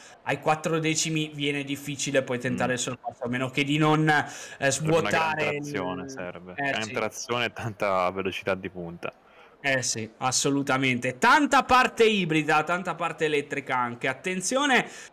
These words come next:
Speaker 1: eh, piove sui cieli di Zandvoort, eh, una pioggia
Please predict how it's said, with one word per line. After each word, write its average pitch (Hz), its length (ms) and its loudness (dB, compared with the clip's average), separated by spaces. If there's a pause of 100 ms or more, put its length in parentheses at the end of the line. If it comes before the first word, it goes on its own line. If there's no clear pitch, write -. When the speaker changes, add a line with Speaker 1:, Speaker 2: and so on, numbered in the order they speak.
Speaker 1:
eh, 151 520 4
piove 208 680 4
sui 147 520 -2
cieli 170 340 -2
di 170 320 0
Zandvoort, 208 760 0
eh, 120 600 0
una 127 300 -4
pioggia 170 640 2